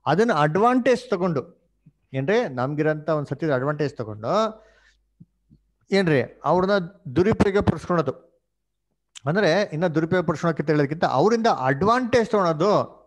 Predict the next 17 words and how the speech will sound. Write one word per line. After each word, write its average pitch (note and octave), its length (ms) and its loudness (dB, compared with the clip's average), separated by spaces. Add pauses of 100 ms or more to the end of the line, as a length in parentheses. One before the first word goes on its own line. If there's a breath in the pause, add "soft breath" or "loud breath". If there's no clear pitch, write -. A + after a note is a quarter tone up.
(360)
ನ್ಯಾಯನಾ C3+ 480 -2
ಅಂತ C3+ 440 -4
ಹೇಳ್ತಾರೆ. A#2+ 220 -6
ಹಂಗೇನೋ D3+ 280 -2
ನಾನು A#3 220 -2
ಇನ್ನೊಂದ್ಸಲ D3+ 360 -4
ಹೇಳ್ತೀನಿ, C#3 240 -4
ಕರೆಕ್ಟಾಗಿ C#3+ 340 -4
ಕೇಳಿಸ್ಕೊಳ್ರಿ. C3 440 -2
ಇವತ್ತು - 840 -6
ನಮಗಿರಂತ E3+ 500 0
ಸತ್ಯದ E3 380 0
ಒಂದು D3 640 0
ಎಲ್ಲ D3 160 0
ನಮ್ಗೆಲ್ಲ D3 320 0
ವಿಚಾರಗಳು C#3 380 0
ಗೊತ್ತು. - 420 -2